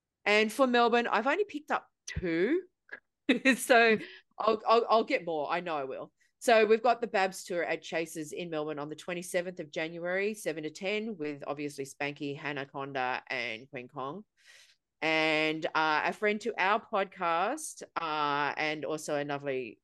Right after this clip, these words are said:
another lovely drag queen who we really do have to get on. We're very remiss in this. Uh, Drag Trivia nineties edition,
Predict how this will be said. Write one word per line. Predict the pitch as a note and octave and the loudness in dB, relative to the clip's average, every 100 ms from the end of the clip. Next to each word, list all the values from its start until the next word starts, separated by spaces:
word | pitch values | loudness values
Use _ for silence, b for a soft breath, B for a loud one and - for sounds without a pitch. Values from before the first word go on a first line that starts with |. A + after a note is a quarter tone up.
| _ | _
another | D3 C#3+ C#3+ | -8 -6 -4
lovely | C#3+ C#3+ | -4 -4
drag | C#3+ C3+ C3+ | -4 -4 -4
queen | D3 C#3 | -6 -10
who | D3+ | -10
we | D3 | -8
really | C#3+ D3 C#3 | -6 -6 -6
do | C3+ | -6
have | B2+ A2 - | -10 -12 -12
to | |
get | B2 B2 | -10 -8
on. | A#2 A#2 B2 _ - | -8 -10 -14 _ -10
We're | C3 | -8
very | C#3 B2+ | -6 -6
remiss | A#2 B2 B2+ - | -6 -12 -14 -16
in | A#2+ | -14
this. | A2+ D#3+ - _ _ _ _ _ _ - | -14 -16 -20 _ _ _ _ _ _ -4
Uh, | F3 E3+ E3+ | 0 2 2
Drag | E3 G3+ A#3 | 2 2 2
Trivia | - A#3 G#3 G3 E3 | -2 -4 -2 0 0
nineties | E3 E3 F#3 G#3 F3+ | -2 -6 -6 -10 -12
edition, | D3+ E3 - F3 F3 | -8 -8 -6 -6 -6